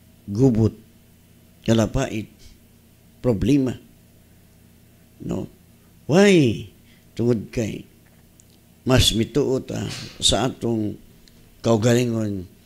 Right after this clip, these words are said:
nga five senses. No? Muna gingon diha sa Bible. Kita,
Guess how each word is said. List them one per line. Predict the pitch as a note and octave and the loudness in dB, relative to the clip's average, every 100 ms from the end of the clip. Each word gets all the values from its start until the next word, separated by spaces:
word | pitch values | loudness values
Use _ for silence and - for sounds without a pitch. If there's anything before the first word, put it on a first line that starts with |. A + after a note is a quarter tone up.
| - - - | -20 -18 -8
nga | G#2+ | -8
five | - F#2+ G#2+ | -6 -6 -4
senses. | G2 F#2 F#2+ - - - - - - - - - - - - - - - | -4 -6 -6 -6 -6 -4 -4 -4 -8 -16 -20 -20 -20 -20 -20 -20 -20 -10
No? | - G#2+ - - - - - - - B2 | -4 -4 -6 -14 -20 -20 -20 -20 -12 2
Muna | C3 D3 B2 | 6 6 4
gingon | C3 C3 B2 | 2 2 0
diha | A2+ G2+ - | 0 0 0
sa | F#2+ | -2
Bible. | G#2 A#2 G2+ - - - - - - - - - - - - | -2 -6 -8 -12 -14 -20 -20 -20 -20 -20 -20 -20 -20 -20 -8
Kita, | D#3+ E3+ B2+ | 0 2 2